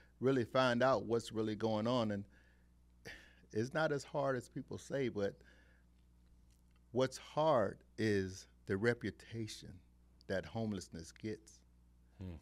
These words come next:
Speaker 1: That's what's the hardest part. So don't nobody wants to work with them. And, um, you can see a homeless guy on the street. That doesn't mean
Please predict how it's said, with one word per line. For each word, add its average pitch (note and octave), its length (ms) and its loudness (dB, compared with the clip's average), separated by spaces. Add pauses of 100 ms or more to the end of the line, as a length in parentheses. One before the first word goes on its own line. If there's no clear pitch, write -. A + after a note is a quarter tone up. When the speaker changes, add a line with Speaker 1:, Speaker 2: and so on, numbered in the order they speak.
Speaker 1:
That's A#2+ 260 4
what's G#2 220 -2
the F2 100 -4
hardest F#2+ 480 -2
part. F#2 240 0
So G#2 140 -4
don't A2 280 0
nobody G2+ 460 -2
wants F#2 460 -4 (140)
to F#2 300 -4 (1080)
work A2 260 4
with F#2 220 -6
them. - 140 -10 (420)
And, B2 220 2
um, A2 440 0 (380)
you C#3+ 100 -2
can D#3 120 0
see C3+ 180 -2
a A#2 80 2
homeless A#2+ 400 -2
guy A2 320 4
on G2+ 180 -4
the F2+ 100 -6
street. - 440 -6
That C3 200 0
doesn't G#2 420 -4
mean A2+ 380 -2